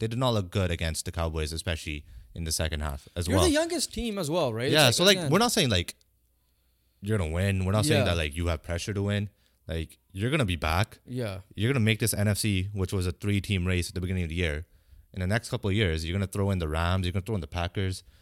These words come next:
Speaker 1: as well as, like, N F C
Speaker 2: The
Speaker 1: contenders
Speaker 2: Yeah.
Speaker 1: as well.
Speaker 2: Lions.
Speaker 1: And obviously Lions
Speaker 2: Yeah,
Speaker 1: as
Speaker 2: which
Speaker 1: well.
Speaker 2: we'll get to in, later on, but
Speaker 1: Niners, in my opinion,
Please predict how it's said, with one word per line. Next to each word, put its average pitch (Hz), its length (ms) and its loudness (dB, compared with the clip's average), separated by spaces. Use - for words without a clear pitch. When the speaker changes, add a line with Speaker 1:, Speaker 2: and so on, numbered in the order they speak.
Speaker 1:
as 82 160 -6
well 90 260 0
as, 82 240 -2
like, 78 260 -4
N 87 120 -2
F 85 80 0
C - 120 -2
Speaker 2:
The - 40 -4
Speaker 1:
contenders 87 500 -4
Speaker 2:
Yeah. 110 220 -8
Speaker 1:
as 92 180 0
well. 107 100 2
Speaker 2:
Lions. 104 340 -2
Speaker 1:
And 101 220 4
obviously 98 320 4
Lions 90 300 6
Speaker 2:
Yeah, 80 40 4
Speaker 1:
as 85 60 2
Speaker 2:
which 98 40 2
Speaker 1:
well. 92 100 4
Speaker 2:
we'll 76 80 2
get 151 140 -2
to 151 80 0
in, 135 160 -2
later 135 300 0
on, 117 220 -2
but 117 260 4
Speaker 1:
Niners, 123 720 4
in 123 100 0
my 135 140 4
opinion, 120 440 0